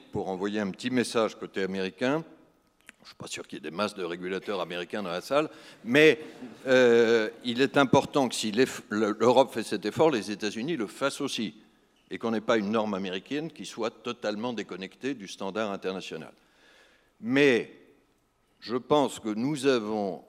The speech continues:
une chance extrêmement sérieuse d'être passé en trois ans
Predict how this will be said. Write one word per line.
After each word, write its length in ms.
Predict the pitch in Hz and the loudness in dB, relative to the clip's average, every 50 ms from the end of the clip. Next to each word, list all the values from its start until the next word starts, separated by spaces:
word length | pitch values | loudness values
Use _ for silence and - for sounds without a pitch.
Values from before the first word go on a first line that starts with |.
| _ _ _ _ _ _ _ _ | _ _ _ _ _ _ _ _
une 160 | 101 104 107 | -10 -10 -8
chance 480 | 101 - - 139 123 101 78 - - - _ _ | -8 -6 -4 -2 -2 -4 -4 -8 -14 -18 _ _
extrêmement 540 | 185 208 220 214 - - - 135 131 123 117 | 4 4 4 4 -2 -4 -4 -2 -2 -2 -4
sérieuse 720 | 110 - 101 92 82 82 87 90 95 123 160 165 - - _ _ _ _ _ _ _ _ _ _ _ _ | -4 -2 -2 -2 -2 -2 -4 -4 -4 -4 -6 -8 -12 -18 _ _ _ _ _ _ _ _ _ _ _ _
d'être 200 | - 107 104 - | -8 -8 -8 -2
passé 420 | - 123 - - - 120 107 - - - | -4 -4 -4 -2 -2 -2 -4 -4 -4 -6
en 140 | 104 110 | -6 -6
trois 440 | 110 - - - 123 120 113 95 101 | -6 -6 0 2 4 4 4 2 0
ans 300 | 107 104 92 80 71 - | -2 -2 -2 -4 -8 -12